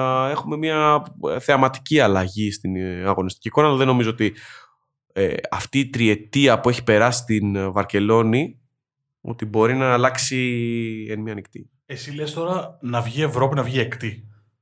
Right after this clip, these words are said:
Speaker 1: Όχι, ρε, Champions League. Είπαμε,
Speaker 2: Α,
Speaker 1: είπαμε,
Speaker 2: γιατί
Speaker 1: εντάξει.
Speaker 2: πες Ευρώπη και λέω
Speaker 1: Όχι, εντάξει, ναι, με συγχωρείς, δεν το θες, αλλά Champions League, εντάξει.
Speaker 2: Καλά, στο μείον,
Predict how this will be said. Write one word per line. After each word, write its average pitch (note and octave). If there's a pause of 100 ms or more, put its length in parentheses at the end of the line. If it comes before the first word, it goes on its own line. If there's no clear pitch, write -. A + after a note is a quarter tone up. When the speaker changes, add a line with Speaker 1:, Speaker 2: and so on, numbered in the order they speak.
(1500)
Speaker 1:
Όχι, A#2+
ρε, -
Champions A2+
League. B2
Είπαμε, A3
Speaker 2:
Α, -
Speaker 1:
είπαμε, C#3
Speaker 2:
γιατί -
Speaker 1:
εντάξει. C3+
Speaker 2:
πες G#3
Ευρώπη G3
και C#3+
λέω F#3 (260)
Speaker 1:
Όχι, C#3
εντάξει, C3+
ναι, B2+
με A#2+
συγχωρείς, A#2+
δεν A#2
το -
θες, -
αλλά B2
Champions C#3
League, C3
εντάξει. G2 (320)
Speaker 2:
Καλά, D3+
στο A#2
μείον, D#3